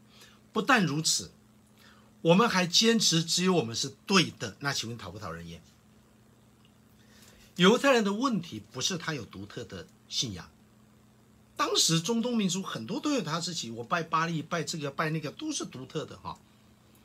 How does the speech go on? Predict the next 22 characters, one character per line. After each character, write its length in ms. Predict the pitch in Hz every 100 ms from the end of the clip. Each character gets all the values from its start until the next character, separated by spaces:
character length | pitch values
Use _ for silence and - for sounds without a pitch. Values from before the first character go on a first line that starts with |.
| -
但 140 | 208 180
是 100 | 170
他 100 | 170
不 140 | 123
是 140 | - -
一 80 |
神 260 | 139 - - 90
啊。 160 | - - - - - _ - - - - - - - -
犹 240 | 156 202
太 280 | 254 277 247
宗 220 | 175 208
教， 200 | 190 196
犹 180 | 151 160
太 160 | 196 233
在 140 | 220
历 100 | 190
史 160 | 160 120
上 180 | 170 165
不 80 |
断 180 | 147 -
的 80 | 139
被 220 | 170 139